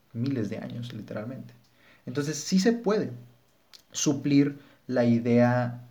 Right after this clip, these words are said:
o el, el factor unificador étnico, sí se puede suplir por un factor unificador ideológico, y creo que esos ejemplos lo comprueban. Ahora,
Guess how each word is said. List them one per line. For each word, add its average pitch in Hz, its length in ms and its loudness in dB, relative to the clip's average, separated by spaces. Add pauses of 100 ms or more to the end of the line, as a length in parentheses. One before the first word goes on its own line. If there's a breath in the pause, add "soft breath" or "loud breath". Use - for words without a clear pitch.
(160)
o 117 220 -2
el, 113 280 -6
el 117 180 -4
factor 120 340 -4
unificador 117 480 0
étnico, 123 460 -2
sí 151 120 -10
se 170 120 -4
puede 185 280 -4
suplir 123 400 -2
por 120 120 -4
un 120 120 0
factor 127 300 -4
unificador 113 640 -2 (340 loud breath)
ideológico, 123 720 0
y 101 80 -8
creo 117 220 -4
que 135 60 -4
esos 123 200 -6
ejemplos 120 500 -4 (360 loud breath)
lo 110 120 -6
comprueban. 120 500 -2 (880 loud breath)
Ahora, 120 500 2